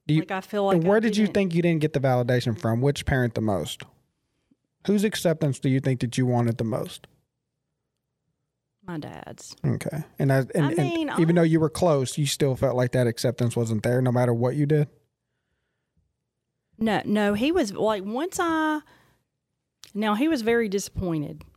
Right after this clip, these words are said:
Speaker 2: because
Speaker 1: Mm-hmm.
Speaker 2: I feel like he felt like, like, my mom was,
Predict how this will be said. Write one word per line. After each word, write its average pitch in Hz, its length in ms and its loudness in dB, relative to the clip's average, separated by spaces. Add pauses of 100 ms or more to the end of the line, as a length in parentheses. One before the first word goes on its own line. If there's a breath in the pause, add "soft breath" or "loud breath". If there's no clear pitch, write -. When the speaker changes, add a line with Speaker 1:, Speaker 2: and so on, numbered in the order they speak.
(120)
Speaker 2:
because 208 260 0
Speaker 1:
Mm-hmm. 233 160 -4
Speaker 2:
I 320 40 -2
feel 320 200 -8
like 247 200 -4
he 262 320 -2
felt 208 340 0
like, 190 500 -4 (680)
like, 202 220 0
my 196 180 2
mom 240 480 2
was, 233 240 -2